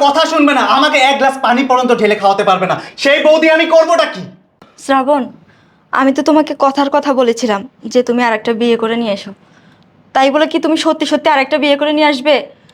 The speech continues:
Speaker 2: কোনো মেয়েই চায় না তার স্বামী আরেকটা বিয়ে করুক, আর মেয়েরা সব কিছুর ভাগ দিতে পারে, কিন্তু স্বামীর ভাগ কাউকে দিতে পারে না।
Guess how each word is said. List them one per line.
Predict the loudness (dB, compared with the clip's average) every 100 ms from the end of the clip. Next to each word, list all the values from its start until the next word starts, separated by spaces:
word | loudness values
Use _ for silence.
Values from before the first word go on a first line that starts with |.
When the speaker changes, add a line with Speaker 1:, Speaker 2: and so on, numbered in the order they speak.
| _ _ 0
Speaker 2:
কোনো | 2
মেয়েই | 2 2 2 2
চায় | 0 0
না | -6 -10 _
তার | -2 -2
স্বামী | 0 2 2
আরেকটা | 0 0 -2
বিয়ে | 0 0 -2
করুক, | -8 -10 _ _ _ _ _
আর | -2 -2 -6 -4 2
মেয়েরা | 4 4 2
সব | 0 -2 -2 -4
কিছুর | -4 -2
ভাগ | -2 -4 -4
দিতে | -4
পারে, | -4 -4 -6 -14 _ _ 0
কিন্তু | 2 2
স্বামীর | 0 0 2 2
ভাগ | 2 0 -2 -2
কাউকে | -2 -2
দিতে | -6 -6 -6
পারে | -6
না। | -8